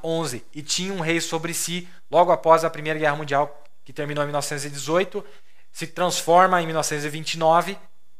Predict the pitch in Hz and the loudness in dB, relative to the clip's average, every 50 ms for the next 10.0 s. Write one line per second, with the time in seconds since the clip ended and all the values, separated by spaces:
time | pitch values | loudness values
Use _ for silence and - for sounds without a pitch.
0 | - - - - - - - - - - - - - 123 - 139 139 - - 147 | -14 -14 -14 -14 -14 -14 -14 -14 -12 -12 -12 -12 -12 -4 -2 -2 -2 -2 -2 2
1 | 156 170 156 156 170 190 190 - - - - - - - - - - - 123 123 | 2 2 2 2 -2 -4 -6 -8 -10 -14 -14 -14 -14 -14 -14 -14 -12 -6 -2 0
2 | 131 127 127 127 127 127 120 113 - - - - - - - 139 147 156 151 151 | 0 2 2 0 0 0 -2 -4 -6 -12 -14 -14 -14 -10 -8 -2 2 2 2 4
3 | - 160 - - 160 151 139 - 143 143 135 131 131 - - - - 123 127 - | 2 0 0 -2 -4 -4 0 2 4 4 4 4 2 0 -6 -10 -8 -8 -4 -4
4 | 135 - - 143 139 131 - 147 151 156 165 - 170 160 143 139 139 151 165 185 | -4 -4 -6 -8 -8 -8 0 2 2 2 2 0 -6 -6 -2 0 0 0 0 0
5 | 180 - - - - - - - - 139 131 147 147 151 143 - - - 156 165 | -4 -10 -14 -14 -14 -14 -14 -12 -10 -4 -2 -2 -2 -2 -2 -4 -2 0 0 0
6 | 165 - 156 139 143 147 147 147 - 151 139 139 139 147 147 - - - 143 147 | 0 -4 -4 -2 -2 -2 -2 -4 -6 -6 -8 -6 -8 -8 -6 -4 0 2 4 4
7 | 151 - - 160 147 - - - - - - 127 131 131 160 156 170 160 147 165 | 2 0 -6 -10 -12 -12 -12 -14 -14 -6 -4 -2 -2 -2 0 0 0 0 2 -2
8 | 170 - - 156 160 170 196 220 220 202 180 196 185 180 196 190 180 175 180 190 | -4 -4 -4 -4 -2 0 2 4 4 4 4 2 2 4 6 6 8 8 8 6
9 | 214 202 - 185 185 180 175 180 175 165 147 147 147 139 135 - - - - | 4 2 -2 -4 -6 -4 -2 0 -2 0 0 -2 -2 -2 -2 -4 -6 -10 -12